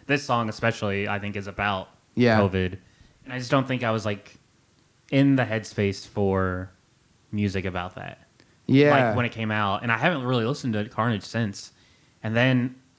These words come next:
Speaker 1: revisiting Balcony Man, I was like, "Oh my God, I appreciate this so much more."
Speaker 2: Yeah.
Speaker 1: It hit, hits different.
Speaker 2: Strong, um,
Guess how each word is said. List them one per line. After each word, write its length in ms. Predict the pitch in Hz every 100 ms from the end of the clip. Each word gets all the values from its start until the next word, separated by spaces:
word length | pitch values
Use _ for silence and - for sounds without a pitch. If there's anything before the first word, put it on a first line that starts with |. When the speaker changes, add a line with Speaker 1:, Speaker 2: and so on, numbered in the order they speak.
| _ 135 - - 135 135
Speaker 1:
revisiting 760 | 127 139 151 131 127 135 127
Balcony 340 | 104 104 127
Man, 220 | 127 127 117
I 40 |
was 100 | 101
like, 140 | 101
"Oh 100 | 113
my 160 | 113 98
God, 400 | 104 101 98 95
I 420 | 101 104 104 107 - - - -
appreciate 460 | - 113 - 107
this 120 | 98
so 240 | - - 104
much 200 | 104 101
more." 280 | 101 98 - - - - - -
Speaker 2:
Yeah. 440 | 147 151 147 127 - - - _ _ _ _
Speaker 1:
It 100 | -
hit, 440 | - 120 123 -
hits 280 | 120 127 127
different. 320 | 117 117 98 - -
Speaker 2:
Strong, 600 | - - 156 170 185 185
um, 720 | 147 135 120 117 107 104 107